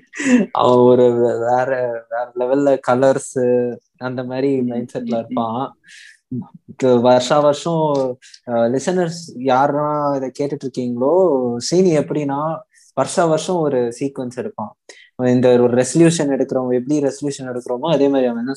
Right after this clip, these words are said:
Speaker 1: சொல்லுவான்னா, "இந்த வருஷம் நான் இதை பண்ண போறேன், போட்டோகிராஃபில இதை அச்சீவ் பண்ண போறேன்" அப்படின்ற மாதிரி பண்ணுவான். So, லாஸ்ட் இயர் வந்து கம்ப்ளீட்டா வீடியோகிராஃபி பண்ணிட்டு இருந்தான், லாஸ்ட்டுக்கு முந்தின இயர். அஹ், அப்புறம் இ-, போன வருஷம் வந்துட்டு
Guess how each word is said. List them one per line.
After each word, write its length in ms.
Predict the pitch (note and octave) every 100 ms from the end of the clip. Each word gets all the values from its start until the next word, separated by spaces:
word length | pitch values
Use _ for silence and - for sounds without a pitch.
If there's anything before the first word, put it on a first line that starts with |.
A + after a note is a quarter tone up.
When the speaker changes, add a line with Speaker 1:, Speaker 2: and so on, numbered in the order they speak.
| -
Speaker 1:
சொல்லுவான்னா, 380 | B2 A#2+ C#3+ G3 - - _ -
"இந்த 200 | B2+ B2+
வருஷம் 480 | B2+ - C#3 C3
நான் 140 | B2+ B2
இதை 120 | A#2+
பண்ண 200 | A#2+ B2
போறேன், 480 | B2+ B2 A#2 A#2 A2 - -
போட்டோகிராஃபில 600 | B2+ B2+ A#2+ A#2 A#2+ B2
இதை 160 | A#2
அச்சீவ் 260 | A2+ - B2+
பண்ண 160 | A#2 A2
போறேன்" 200 | A#2 A2+
அப்படின்ற 360 | A2 A#2 A2
மாதிரி 220 | A2 A#2 A2+
பண்ணுவான். 300 | A2 A2 C#3 G#3 - - _
So, 220 | - C#3+
லாஸ்ட் 460 | B2+ B2+ E3+ F3 F3
இயர் 200 | F3 F3
வந்து 420 | D#3+ D#3+ G3 E3+
கம்ப்ளீட்டா 600 | D3 C#3+ D3+ D#3 D#3 D#3 C#3+
வீடியோகிராஃபி 600 | D3+ D#3+ D3+ C3+ B2 B2+
பண்ணிட்டு 300 | - A#2 A2+
இருந்தான், 200 | _ A2
லாஸ்ட்டுக்கு 320 | A#2 C3 - B2+
முந்தின 320 | A#2+ B2 C3
இயர். 280 | A#2 A2 C#3 _ _ _ _ -
அஹ், 140 | B2+
அப்புறம் 340 | B2+ B2+ D3 D3
இ-, 260 | C3+ C3+ B2+
போன 220 | D3 D3
வருஷம் 360 | C#3+ C#3 D#3+ D3+
வந்துட்டு 360 | C#3 C#3 E3+